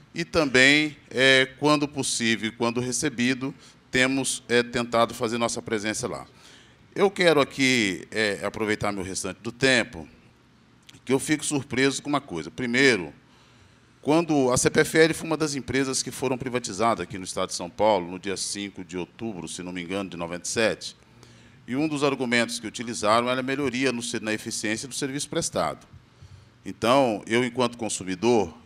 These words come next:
e minha santa mãe, lá no interior do estado, quer qualidade do serviço prestado, até porque ela não consegue ligar no zero oitocentos.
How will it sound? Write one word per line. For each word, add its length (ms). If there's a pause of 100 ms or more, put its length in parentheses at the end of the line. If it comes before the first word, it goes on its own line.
(480)
e 100
minha 220
santa 420
mãe, 460 (260)
lá 240
no 100
interior 380
do 80
estado, 500 (680)
quer 500 (160)
qualidade 520
do 40
serviço 380
prestado, 560 (260)
até 200
porque 240
ela 120
não 140
consegue 400
ligar 220
no 60
zero 180
oitocentos. 560